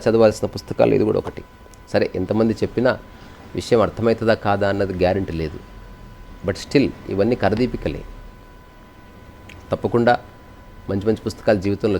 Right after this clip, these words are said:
చదవండి. నేను త్వరలో ఒక వీడియో చేస్తా, ప్రతి మనిషి జీవితంలో చదవాల్సిన వంద పుస్తకాలు, అందులో యాభై తెలుగు, యాభై,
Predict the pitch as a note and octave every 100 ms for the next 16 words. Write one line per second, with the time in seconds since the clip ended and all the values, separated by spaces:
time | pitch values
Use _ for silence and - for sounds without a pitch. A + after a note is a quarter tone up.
0 | - F#2 F2+ D#2+ - - - - G#2+ G#2
1 | - G#2+ C3 G2+ G2 A2 F#2 F2 - -
2 | - - G#2+ A#2+ A#2+ B2 A#2 G#2+ A#2+ B2+
3 | A#2 A2 - F#2+ G2+ G2 - F#2+ G#2 A2
4 | G#2 - - E2+ G2+ - G2+ A#2 G#2+ F#2
5 | G2 G#2 - G2+ - - F#2 F2+ F2+ -